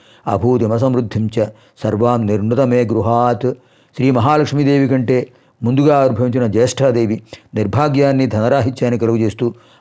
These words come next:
ఆకలి దప్పికలతో విలసిల్లుతూ ఉంటుంది. అటువంటి నిర్భాగ్య స్థితిని కలిగించే జ్యేష్ఠాదేవిని తిరస్కరిస్తున్నాము. అటువంటి పరిస్థితి రాకుండా సౌభాగ్యాన్ని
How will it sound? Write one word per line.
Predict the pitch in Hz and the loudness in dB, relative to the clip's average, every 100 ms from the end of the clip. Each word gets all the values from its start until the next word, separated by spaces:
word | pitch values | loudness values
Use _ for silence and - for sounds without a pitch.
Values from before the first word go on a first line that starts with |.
| - | -6
ఆకలి | 110 131 143 120 | -2 2 2 2
దప్పికలతో | 123 120 117 | 0 0 0
విలసిల్లుతూ | 110 117 123 113 104 | 0 0 0 0 -2
ఉంటుంది. | 98 95 110 - - - - | -2 -6 -8 -14 -20 -18 -6
అటువంటి | 107 123 117 | -2 0 2
నిర్భాగ్య | 110 101 151 143 | 0 0 0 0
స్థితిని | 143 160 135 | -2 -2 -2
కలిగించే | 131 120 120 117 | 0 0 0 -2
జ్యేష్ఠాదేవిని | 110 120 123 131 120 120 113 107 104 - _ _ | 0 0 0 0 0 0 -2 -2 -4 -8 _ _
తిరస్కరిస్తున్నాము. | 127 160 160 131 - 110 98 92 - _ _ - | -2 -2 -2 -6 -4 -4 -4 -6 -14 _ _ -6
అటువంటి | 113 135 131 | -2 0 0
పరిస్థితి | 117 127 139 | 0 -2 -2
రాకుండా | 127 127 127 123 | 0 0 -2 -4
సౌభాగ్యాన్ని | 110 110 113 151 143 135 120 | -2 0 0 0 0 0 -2